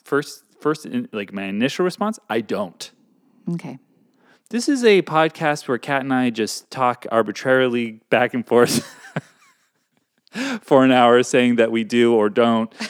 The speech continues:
Speaker 1: And, uh,
Speaker 2: You get to guess what we're talking about.
Speaker 1: Yeah. <laughs> It's always the exact same conversation, but then at the end of the podcast, we reveal that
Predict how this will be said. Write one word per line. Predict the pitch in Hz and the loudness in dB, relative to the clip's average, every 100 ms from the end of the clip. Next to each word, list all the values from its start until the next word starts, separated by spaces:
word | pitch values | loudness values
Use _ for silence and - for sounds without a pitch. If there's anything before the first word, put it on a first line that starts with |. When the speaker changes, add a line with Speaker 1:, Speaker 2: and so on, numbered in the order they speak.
| - - - 143 | -14 -20 -14 -8
Speaker 1:
And, | 247 139 143 139 143 139 143 139 | 0 2 4 4 4 2 0 0
uh, | 139 135 139 135 135 135 127 - | 4 6 8 6 6 2 -2 -10
Speaker 2:
You | 247 294 | -4 0
get | 302 | 2
to | 294 | 2
guess | 254 262 - | 2 2 2
what | 233 | 2
we're | 269 | 4
talking | 302 320 294 220 | 6 4 6 4
about. | 175 | 6
Speaker 1:
Yeah. | 175 - - - - | 4 2 -4 -6 -8
<laughs> | - - - 170 | -14 -20 -16 4
It's | 254 | 6
always | 294 202 | 6 6
the | 185 | 2
exact | 131 143 151 | 4 4 4
same | - 156 | 4 2
conversation, | 151 139 117 - 139 - 113 | 4 2 2 2 2 2 -2
but | 110 113 | 0 2
then | 131 | 2
at | 127 | 2
the | 113 | 2
end | 123 131 | 2 2
of | 123 | 0
the | 117 | 0
podcast, | 110 113 110 | 0 -2 -4
we | 113 | -4
reveal | 110 107 101 101 101 | -4 -4 -2 0 0
that | 101 107 | 0 -2